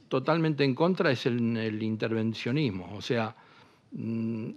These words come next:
eso no da resultado y está ampliamente demostrado, no solamente con el precio de los alquileres, con el precio de cualquier producto. Cuando una administración pública se pone a fijar un precio máximo de algo,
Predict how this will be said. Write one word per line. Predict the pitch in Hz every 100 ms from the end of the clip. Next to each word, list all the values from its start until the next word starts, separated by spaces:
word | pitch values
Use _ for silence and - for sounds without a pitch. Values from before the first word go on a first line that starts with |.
| -
eso | 135 -
no | 135 143
da | 143
resultado | 123 - 117 156 139
y |
está | - 151 143 - - -
ampliamente | 143 151 131 123 147 143 123
demostrado, | 117 110 - 156 170 156 -
no | 156
solamente | 208 151 135 127 120
con | 113
el | 110
precio | 131 -
de | 113
los | 101
alquileres, | 107 95 110 160 107 101 - - -
con | 123
el | 117
precio | 143 107 147
de | 117
cualquier | 113 123 139
producto. | 120 147 139 107
Cuando | 117 120 120 110 - - - -
una | 165
administración | 151 135 123 131 131 147 143
pública | 143 156 147 - 123 -
se | - 127
pone | 156 156
a |
fijar | 123 110 - 139 120 - - - _
un | 180 160
precio | - 147 160 - 123
máximo | 123 151 - 139 123
de | 117
algo, | 147 180 190 190